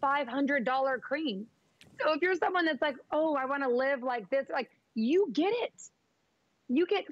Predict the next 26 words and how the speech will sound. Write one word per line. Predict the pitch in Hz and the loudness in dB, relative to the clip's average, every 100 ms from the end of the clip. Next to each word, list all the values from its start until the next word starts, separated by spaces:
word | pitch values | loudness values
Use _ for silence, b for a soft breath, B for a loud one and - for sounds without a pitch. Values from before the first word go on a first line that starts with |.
| - | -4
five | 330 349 349 - | 0 2 2 0
percent | 330 - 359 339 | -4 0 0 2
magnesium | 269 277 294 285 | 0 0 0 0
ascorbate | 285 277 262 | -2 -2 -2
phosphate. | 285 302 302 240 226 | 0 -2 0 -2 2
So | 247 | 0
that | 302 349 | 2 2
is | 262 208 - | 0 0 -4
unbelievable. | 330 311 294 330 254 240 b b | -2 -2 -2 -2 -2 -4 b b
And | 294 285 | 0 2
you | 285 | 2
see | - - 339 381 427 - _ - | -2 0 2 4 2 -4 _ -4
the | 277 262 | -2 -2
crepiness | - 285 359 320 269 214 | -2 0 0 0 0 0
under | 247 254 262 | -2 0 0
her | 247 | -2
eye, | 220 226 | -2 -4
and | 262 | -4
the | 254 | -2
after, | 262 277 359 | -2 -4 -8
take | - 311 453 | -4 -4 -2
it | |
right | 330 262 | -2 0
under | 254 220 | 0 0
the | 202 202 | 2 2
eye. | 208 - | 0 -4